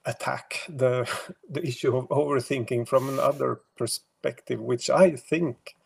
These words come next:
is more common. And I think we should for sure acknowledge that dogs, just as well as humans, have emotions. Uh, that's for sure.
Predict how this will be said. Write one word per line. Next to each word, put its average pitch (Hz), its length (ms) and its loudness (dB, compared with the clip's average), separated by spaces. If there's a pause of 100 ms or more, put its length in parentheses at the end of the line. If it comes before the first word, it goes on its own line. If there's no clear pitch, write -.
(180)
is - 260 -4
more 135 380 0
common. 67 520 -2 (800)
And 123 280 0 (920)
I 151 60 6
think 196 260 2
we 147 100 2
should 139 280 -2
for 139 180 0
sure 151 340 0
acknowledge 127 640 0
that - 400 -4 (220)
dogs, - 560 0 (240)
just - 280 -8
as - 160 -6
well - 140 0
as - 140 -4
humans, 78 720 -6 (280)
have 123 220 0 (220)
emotions. 131 960 0 (1160)
Uh, 82 220 2 (540)
that's - 520 2
for - 440 -6 (100)
sure. - 480 -8